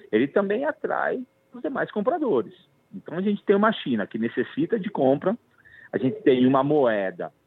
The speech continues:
que favorece a nossa competitividade e, por outro lado, a gente tem dois pontos importantes. Uma questão, é, de sanidade, a gente vem observando aí o que vem acontecendo lá no Pacífico, principalmente aí,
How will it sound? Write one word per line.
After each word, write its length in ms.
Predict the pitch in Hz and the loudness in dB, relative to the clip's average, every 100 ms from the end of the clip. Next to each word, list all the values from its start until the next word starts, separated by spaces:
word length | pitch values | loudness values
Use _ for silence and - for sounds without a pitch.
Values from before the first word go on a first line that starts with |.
| _ _ | _ _
que 80 | - | -12
favorece 800 | - 143 139 156 127 135 202 - | -2 -2 2 2 4 0 -2 -4
a 60 | 196 | -6
nossa 200 | 147 - | -6 -12
competitividade 960 | - 120 117 - 113 110 104 143 175 247 _ _ _ - | -10 -4 -4 -6 -6 0 2 2 0 -4 _ _ _ -6
e, 120 | 202 | -2
por 280 | - 294 269 | -2 2 4
outro 400 | 196 160 - 127 | 4 2 0 -4
lado, 580 | 107 104 151 139 139 98 _ | 0 0 0 -2 -6 -8 _
a 60 | 98 | -12
gente 200 | 120 123 | -10 -10
tem 220 | - 151 | -6 -6
dois 300 | 147 151 370 | 0 2 2
pontos 380 | - 262 262 262 | 0 -2 0 0
importantes. 680 | 285 349 330 160 113 98 101 | -2 -2 -4 -2 -2 -4 -4
Uma 160 | 160 | -4
questão, 580 | 208 185 - 147 113 90 - _ _ _ _ _ _ _ _ | -2 -2 0 0 0 -4 -12 _ _ _ _ _ _ _ _
é, 280 | - 95 82 | -6 -6 -6
de 160 | 82 98 | -10 0
sanidade, 640 | 120 120 117 101 120 143 190 - - - - | 4 4 4 4 2 0 -10 -14 -20 -16 -8
a 80 | |
gente 240 | 95 107 104 | -6 -4 0
vem 120 | 117 | 2
observando 640 | 127 117 - 104 98 104 101 | 2 0 0 2 2 0 0
aí 40 | |
o 60 | 95 | -2
que 100 | 101 | 0
vem 120 | 110 | 0
acontecendo 760 | 110 110 107 - 104 101 95 | 0 -2 -4 -6 -2 -2 -2
lá 180 | 95 98 | 0 0
no 80 | 98 | 0
Pacífico, 760 | - 85 - 107 120 143 - 107 | -8 -14 -6 -2 -2 -2 -6 -4
principalmente 640 | 104 98 104 101 196 - | -4 -2 -2 0 -2 -4
aí, 260 | 92 85 | -4 -6